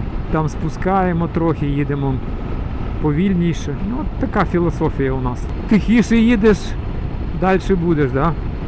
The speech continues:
Деякі кажуть, від того місця, куди їдеш. <laughs> Можливо, і так.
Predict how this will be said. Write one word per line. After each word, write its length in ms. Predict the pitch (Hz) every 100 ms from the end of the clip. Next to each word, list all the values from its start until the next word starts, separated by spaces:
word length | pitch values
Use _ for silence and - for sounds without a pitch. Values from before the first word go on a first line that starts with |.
| -
Деякі 260 | 151 160 170
кажуть, 380 | 175 170 143 151 - -
від 140 | 156
того 320 | - 208 170 202
місця, 380 | 214 202 -
куди 260 | 185 180 170
їдеш. 400 | 170 160 127 - - 185 - 185 - - -
<laughs> 720 | - - - - - - -
Можливо, 400 | 208 165 190 156
і 60 | 131
так. 240 | - 131